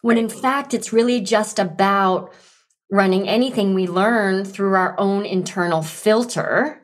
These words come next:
Speaker 2: Yes.
Speaker 1: and
Speaker 2: Yes.
Speaker 1: making it our own.
Speaker 2: Yes.
Speaker 1: Yeah.
Speaker 2: Yes. Definitely. Definitely.
Speaker 1: Yeah. It's like, duh.
Speaker 2: <laughs> Duh,
Speaker 1: And,
Speaker 2: right? <laughs>
Speaker 1: and living it is another thing. Living
Speaker 2: Mm-hmm.
Speaker 1: it is another thing. And I think it's, a lot of it has to do with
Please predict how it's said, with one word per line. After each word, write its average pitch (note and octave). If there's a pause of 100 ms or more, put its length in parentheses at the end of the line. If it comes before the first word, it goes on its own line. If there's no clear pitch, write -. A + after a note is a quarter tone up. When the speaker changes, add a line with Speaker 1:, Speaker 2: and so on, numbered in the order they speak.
Speaker 2:
Yes. - (280)
Speaker 1:
and G3
Speaker 2:
Yes. F#3 (120)
Speaker 1:
making F3
it D3+
our C3+
own. E3+ (160)
Speaker 2:
Yes. F#3
Speaker 1:
Yeah. G3 (480)
Speaker 2:
Yes. - (420)
Definitely. -
Definitely. A3
Speaker 1:
Yeah. A#3 (240)
It's C4+
like, A#3+
duh. B3+
Speaker 2:
<laughs> D#4
Duh, C#4+
Speaker 1:
And, D4
Speaker 2:
right? C#4 (100)
<laughs> -
Speaker 1:
and C#4+
living G4+
it C4
is C4
another A#3
thing. B3+
Living B3
Speaker 2:
Mm-hmm. B3+
Speaker 1:
it -
is B3
another A#3+
thing. G#3 (180)
And C#4
I C#4
think E4
it's, E4
a A3+
lot G#3
of A3+
it -
has G3+
to G#3+
do F#3
with E3